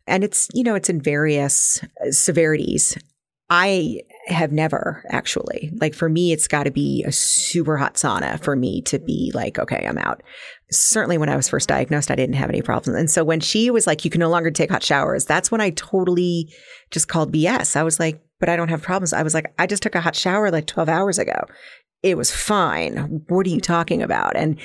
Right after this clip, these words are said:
she started saying things like, "You can't live in a two-story house because you're gonna have to get ready because you're gonna have a wheelchair," and just all sorts of things.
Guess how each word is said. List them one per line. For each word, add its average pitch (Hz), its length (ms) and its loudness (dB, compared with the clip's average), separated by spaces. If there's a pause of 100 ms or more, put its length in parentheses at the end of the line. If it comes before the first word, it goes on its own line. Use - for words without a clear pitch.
(340)
she - 180 -2
started 175 300 2
saying 156 200 2
things 151 200 0
like, 147 160 -2
"You 156 80 0
can't 151 420 -2
live 143 380 0
in 135 160 0
a 131 60 -2
two-story - 420 -2
house - 600 0
because 151 280 -2
you're 165 80 -4
gonna 151 160 0
have 139 160 -2
to - 60 -6
get - 180 -2
ready 156 560 0 (320)
because 139 580 0
you're 143 80 0
gonna 143 140 0
have 131 160 0
a 135 40 0
wheelchair," 160 680 0
and 160 140 0
just 156 160 -2 (340)
all 233 180 0
sorts 302 260 -2
of 170 100 -2
things. - 440 -2